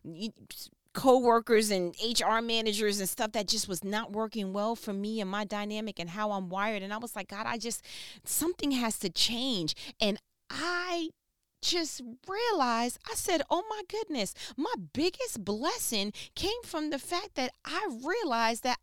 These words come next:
I can change my mind." I went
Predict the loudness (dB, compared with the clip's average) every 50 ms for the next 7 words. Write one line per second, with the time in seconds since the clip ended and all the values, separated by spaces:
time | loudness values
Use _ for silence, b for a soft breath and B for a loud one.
0 | _ -8 -4 -2 -2 -2 0 0 0 0 2 2 2 2 0 -2 -2 -2 -4 -2
1 | -2 -2 -2 -2 -2 -2 -4 -4 -4 -4 -6 -6 -8 -12 -18 _ _ _ _ _
2 | _ _ _ B B B B B B -2 4 8 8 8 8 8 2 -2 -2 -2
3 | -2 -2